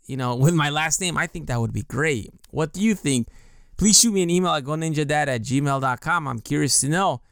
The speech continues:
You know, and you could get it either in black, the case, or in light blue.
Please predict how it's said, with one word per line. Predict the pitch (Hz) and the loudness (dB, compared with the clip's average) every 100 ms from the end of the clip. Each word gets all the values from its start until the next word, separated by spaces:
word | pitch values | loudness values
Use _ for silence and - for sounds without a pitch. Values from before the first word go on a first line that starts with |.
| _ _ _ - | _ _ _ -4
You | 139 | 0
know, | 147 147 | 2 2
and | 156 | 2
you | 196 | 0
could | 196 | 0
get | 196 - _ _ | -2 -4 _ _
it | - 160 - | -6 -6 -6
either | 117 165 175 165 | -2 2 4 4
in | 151 143 131 - - | 4 2 -2 -8 -18
black, | - 131 147 220 233 _ _ - - | -10 -2 0 2 -2 _ _ -20 -12
the | 139 135 131 | -2 -2 -2
case, | - 190 254 - - - | -2 -2 4 4 4 0
or | 143 147 139 | -2 0 2
in | 139 131 120 - - - - _ | 0 0 -2 -6 -14 -20 -20 _
light | - - 135 165 - | -10 -4 -2 -2 -6
blue. | 131 165 139 | 0 4 4